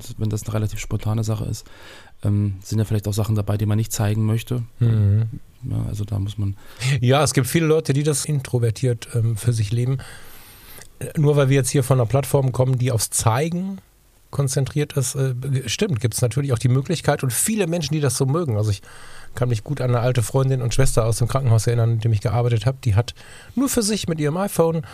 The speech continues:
Speaker 2: ähm, auf dem Friedhof, über den sie jeden Morgen laufen musste. Also sie musste gar nichts,
Speaker 1: Mhm.
Speaker 2: aber sie ist aus der Straßenbahn gekommen und um zur Klinik zu kommen, war der schönste Weg über so einen kleinen, uralten Friedhof.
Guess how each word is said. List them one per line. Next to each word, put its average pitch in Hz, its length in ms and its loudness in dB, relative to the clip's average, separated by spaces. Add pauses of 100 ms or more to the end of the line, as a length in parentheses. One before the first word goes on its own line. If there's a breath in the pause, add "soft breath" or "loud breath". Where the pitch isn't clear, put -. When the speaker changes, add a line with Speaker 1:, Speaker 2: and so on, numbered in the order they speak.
(500 loud breath)
Speaker 2:
ähm, 127 400 2
auf 127 120 2
dem 139 160 0
Friedhof, 151 360 0
über 117 140 4
den 110 140 6
sie 104 100 6
jeden 110 220 4
Morgen 104 240 4
laufen 101 320 4
musste. 98 360 0
Also 113 140 2
sie 101 80 4
musste 120 240 4
gar 107 180 4
nichts, 110 160 4
Speaker 1:
Mhm. 120 40 2
Speaker 2:
aber 113 80 2
sie 107 120 2
ist 104 120 -2
aus - 80 -2
der - 80 0
Straßenbahn 139 460 2
gekommen 151 340 0
und 135 80 -2
um 117 120 0
zur 110 120 2
Klinik 139 280 2
zu 131 100 -2
kommen, 139 280 2 (340 loud breath)
war 110 100 4
der 107 60 4
schönste 131 400 2
Weg 127 160 0
über 117 120 2
so 113 80 2
einen 107 140 2
kleinen, 117 300 2
uralten 113 460 2
Friedhof. 131 440 0